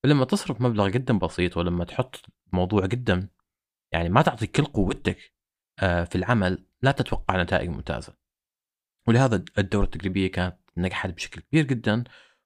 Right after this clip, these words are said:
وعلى الأقل يعني لما تكون تجربة بالنسبة لك لأول مرة ما تكون في خسارة، وفعليًا هذا اللي وصلنا له. وعشان تحقق النجاح في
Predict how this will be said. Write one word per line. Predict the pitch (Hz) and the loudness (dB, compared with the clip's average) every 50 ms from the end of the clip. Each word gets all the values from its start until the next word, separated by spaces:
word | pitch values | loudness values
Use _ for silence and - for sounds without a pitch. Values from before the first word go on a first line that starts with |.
| _ - | _ 2
وعلى | 113 113 110 113 110 101 - - _ - 202 240 | 4 6 6 6 2 0 -2 -6 _ 0 2 2
الأقل | 240 - - 180 - 107 98 95 | 2 0 0 2 2 2 4 4
يعني | 90 95 98 101 101 | 4 2 2 2 2
لما | 98 98 98 | 4 2 2
تكون | 98 - - 101 92 87 87 90 - - | 0 2 2 0 2 2 -2 -4 -6 -4
تجربة | - 104 95 98 92 92 | -2 0 0 2 2 2
بالنسبة | 92 90 87 - - - 87 | 2 0 0 -2 0 0 0
لك | 87 85 - | 0 0 -2
لأول | - - 87 90 90 95 | -4 -2 0 0 2 2
مرة | 110 117 104 104 104 104 - _ - - | 2 0 0 0 -2 -2 -6 _ -6 -2
ما | 92 95 | -2 -2
تكون | - - - 80 | -2 -4 -8 -8
في | - - | -8 -8
خسارة، | - - 87 - - 65 - - - - _ _ _ _ _ | -8 -6 -4 -2 -2 -2 -2 -2 -8 -12 _ _ _ _ _
وفعليًا | - - 107 101 104 101 98 92 | -6 0 0 2 2 2 2 0
هذا | 98 98 92 90 | 0 0 0 -2
اللي | 87 87 | -2 -4
وصلنا | - 87 - 87 82 - - | -4 -4 -2 -2 -2 -2 -2
له. | 80 80 - - _ _ _ _ _ _ _ _ _ _ _ _ _ _ _ _ _ _ _ _ _ _ _ _ _ - | -4 -6 -8 -12 _ _ _ _ _ _ _ _ _ _ _ _ _ _ _ _ _ _ _ _ _ _ _ _ _ -2
وعشان | 131 147 - - 196 - | -2 2 4 2 2 2
تحقق | - - 151 - - 151 - 113 | 2 0 0 0 -2 -2 0 0
النجاح | 107 98 95 95 90 104 113 107 95 - - - | 0 2 0 0 2 2 2 2 0 -2 -10 -14
في | - - - | -12 -14 -14